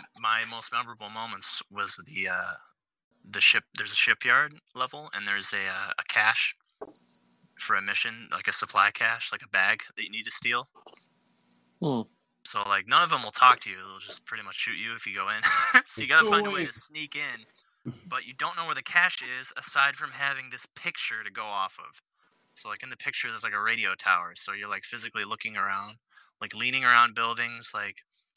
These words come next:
Speaker 1: looking for a radio tower. Like, "Oh, that's the, uh, the picture. I gotta go back to my picture. Oh, it's from this angle. Oh, so it's somewhere over there. I don't know where." <laughs> But I
Speaker 2: <laughs>
Speaker 1: find, like, this back way in, there's, like, uh,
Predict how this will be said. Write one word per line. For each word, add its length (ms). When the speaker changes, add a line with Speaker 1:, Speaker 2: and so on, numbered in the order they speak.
Speaker 1:
looking 240
for 200
a 40
radio 340
tower. 500
Like, 280
"Oh, 220
that's 220
the, 120
uh, 340
the 80
picture. 400
I 80
gotta 180
go 100
back 200
to 80
my 100
picture. 500
Oh, 140
it's 100
from 160
this 180
angle. 420
Oh, 280
so 180
it's 100
somewhere 320
over 200
there. 240
I 100
don't 140
know 120
where." 320
<laughs> 500
But 100
I 40
Speaker 2:
<laughs> 20
Speaker 1:
find, 220
like, 120
this 180
back 340
way 240
in, 300
there's, 200
like, 240
uh, 240